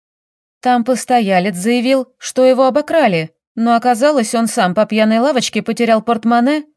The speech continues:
В общем, чёрт, не о том я". Вот и я думаю, что Марину вряд ли бы так расстроил рядовой выезд, коих у неё на день может быть несколько. Подруга,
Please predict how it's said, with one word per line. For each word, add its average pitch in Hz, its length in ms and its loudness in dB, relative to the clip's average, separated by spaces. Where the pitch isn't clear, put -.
В 214 160 -6
общем, 233 520 -4
чёрт, - 560 -8
не 233 180 -2
о 226 80 0
том 208 240 -4
я". 160 300 -6
Вот 180 340 -4
и 247 40 0
я 220 220 0
думаю, 202 360 -4
что - 200 -8
Марину 220 400 0
вряд 220 300 -4
ли 214 80 -2
бы 196 100 -4
так 196 240 -4
расстроил 202 540 -4
рядовой 208 420 -2
выезд, 226 460 -4
коих 202 340 -4
у - 20 0
неё 202 300 0
на 262 160 0
день 196 180 -2
может 208 300 -2
быть 220 180 -4
несколько. 170 680 -4
Подруга, 208 600 -2